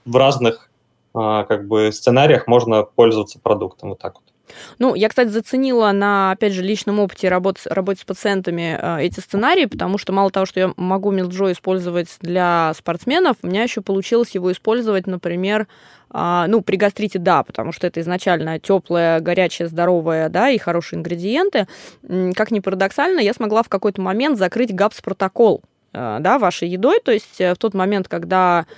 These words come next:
Speaker 2: а, были проблемы у пациента с кишечником, там был серьезный ротовирус и так далее, то как раз пара ваших завтраков вообще замечательно вписалась,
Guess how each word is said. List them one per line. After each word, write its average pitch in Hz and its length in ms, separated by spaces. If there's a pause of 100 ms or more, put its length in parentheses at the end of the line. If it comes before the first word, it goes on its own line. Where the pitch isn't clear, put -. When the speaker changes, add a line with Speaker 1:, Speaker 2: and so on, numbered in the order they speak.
(220)
Speaker 2:
а, 165 260
были 185 180
проблемы 170 1000
у 170 80
пациента 180 340
с - 40
кишечником, 170 760
там 156 220
был 165 160
серьезный 175 420
ротовирус 170 540
и - 20
так 170 220
далее, 311 340
то 208 140
как - 180
раз 240 220
пара 214 260
ваших 190 300
завтраков 226 480
вообще 185 260
замечательно 196 480
вписалась, 175 640